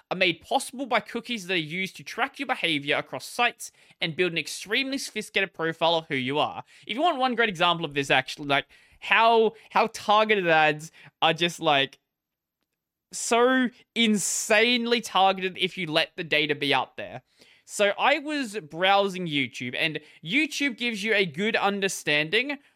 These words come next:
of the kinds of, um,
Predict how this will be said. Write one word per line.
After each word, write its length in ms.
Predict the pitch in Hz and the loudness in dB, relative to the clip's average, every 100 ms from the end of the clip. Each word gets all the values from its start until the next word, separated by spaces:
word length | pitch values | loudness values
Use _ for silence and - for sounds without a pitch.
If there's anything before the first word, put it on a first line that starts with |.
| _ 175 | _ 0
of 280 | 190 156 | 0 0
the 320 | 190 196 180 156 | -6 -4 -4 -8
kinds 640 | - - 196 214 214 180 | -10 0 2 2 -2 -2
of, 200 | 196 180 | 0 2
um, 540 | 175 156 151 143 139 | 2 4 2 0 -6